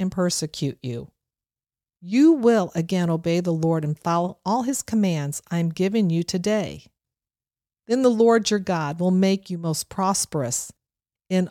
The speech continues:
all of the work of your hands and in the future of your womb, the young of your livestock and the crops of your land. The Lord will again delight in you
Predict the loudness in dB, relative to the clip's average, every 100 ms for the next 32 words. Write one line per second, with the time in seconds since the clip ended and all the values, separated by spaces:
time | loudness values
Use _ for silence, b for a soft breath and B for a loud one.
0 | -2 0 2 0 0 0 2 0 -2 -4
1 | -2 -2 0 -2 -4 -8 -12 -16 _ 0
2 | 0 0 -2 -4 -2 -2 -2 -2 -2 -4
3 | -2 -2 0 2 2 0 -6 -12 _ -4
4 | -2 0 0 0 -2 0 0 0 -2 -2
5 | -4 -2 -4 -6 _ -8 -6 -6 -6 -4
6 | -4 -4 -4 -2 -2 0 -2 -4 -8 -14
7 | _ _ _ _ _ _ _ _ -4 -2
8 | 2 4 4 2 2 2 2 -2 -2 -4
9 | -2 0 0 0 0 0 0 0 0 -4